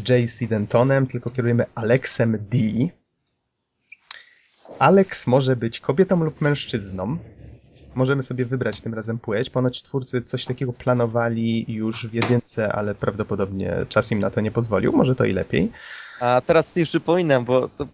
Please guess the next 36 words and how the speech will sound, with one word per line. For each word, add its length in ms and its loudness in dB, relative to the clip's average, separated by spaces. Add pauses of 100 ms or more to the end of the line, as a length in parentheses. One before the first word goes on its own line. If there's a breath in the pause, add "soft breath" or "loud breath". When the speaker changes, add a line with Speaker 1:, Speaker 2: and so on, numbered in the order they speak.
Speaker 2:
nie 160 0
ma 140 4
znaczenia, 480 0
bo 140 -2
zawsze 260 0
będzie 220 -2
się 120 -6
nazywać 300 4 (100)
Alex. 440 0
I 100 -12
to, 100 -14
i 100 -8
to 100 -6
jest 160 -8
i 120 -6
do 140 6
Speaker 1:
Tak. 40 0
Speaker 2:
mężczyzny, 420 2
i 60 -14
do 120 -2
kobiety 360 2
pasuje. 340 -4
Speaker 1:
Zgadza 340 2
się, 180 -4
Alex 420 0
D. 100 -4 (1300)
I, 480 0
y, 320 4
możemy 360 4
tam 340 0
zmienić 640 -2 (260)
bodajże 680 0
twarz 420 -2
troszeczkę 540 -2
też. 600 0
Y, 300 0